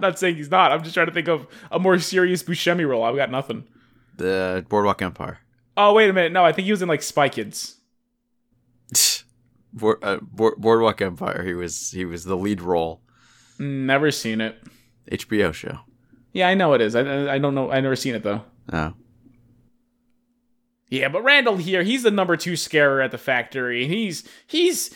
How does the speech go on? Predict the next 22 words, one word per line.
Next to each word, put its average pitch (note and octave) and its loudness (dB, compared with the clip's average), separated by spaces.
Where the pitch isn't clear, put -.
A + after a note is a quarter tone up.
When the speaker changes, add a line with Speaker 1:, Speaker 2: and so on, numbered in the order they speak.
Speaker 1:
he's G#4+ 6
a D4 4
little G3+ 4
Weasley F3 2
man D3+ 2
with E3 -2
his D#3 -4
salamander-like F3+ 2
appearance D3+ -2
who D#3 -6
can D3 -6
blend F3 0
into D#3 -4
the C#3+ -4
surrounding D3 0
areas B2 -2
with, C3 -10
like, C3+ -2
a B2 -6
chameleon. C3+ -2
All D3 -2
right? E3+ 0